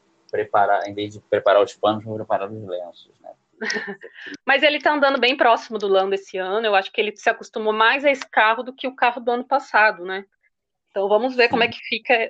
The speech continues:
Speaker 2: da, de agora pra frente, né? Eu acho que eles vão ser uma dupla muito consistente ainda.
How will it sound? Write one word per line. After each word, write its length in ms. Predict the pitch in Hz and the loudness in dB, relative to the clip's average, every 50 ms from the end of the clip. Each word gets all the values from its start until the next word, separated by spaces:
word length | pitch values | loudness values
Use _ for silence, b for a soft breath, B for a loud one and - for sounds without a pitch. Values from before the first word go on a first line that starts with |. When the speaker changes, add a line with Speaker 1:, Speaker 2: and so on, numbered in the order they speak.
| 208 190 185 | -6 0 2
Speaker 2:
da, 180 | 220 214 214 | 4 4 2
de 140 | 220 214 262 | 2 0 0
agora 240 | 226 220 226 214 226 | 4 6 6 6 6
pra 160 | 226 - 269 | 4 2 0
frente, 460 | 285 - - 226 202 214 202 - - 196 | 0 2 0 0 0 0 -2 -8 -8 -6
né? 180 | 190 202 208 - _ _ _ _ | -6 -6 -6 -10 _ _ _ _
Eu 120 | - 208 214 | -4 0 2
acho 220 | 208 202 - - | 2 2 0 -2
que 80 | - 254 | -4 -4
eles 100 | 214 208 | -2 -2
vão 100 | 233 233 | -2 -2
ser 120 | - - | 0 2
uma 140 | 240 240 240 | 2 2 2
dupla 260 | 208 240 247 - 254 | 2 0 0 2 2
muito 180 | 240 247 254 262 | 2 0 0 0
consistente 720 | - 277 269 269 311 311 - - 214 180 185 185 - - | 0 0 0 0 -4 -6 -2 -2 0 0 -2 -4 -6 -8
ainda. 260 | 190 185 190 208 170 | -8 -8 -10 -14 -18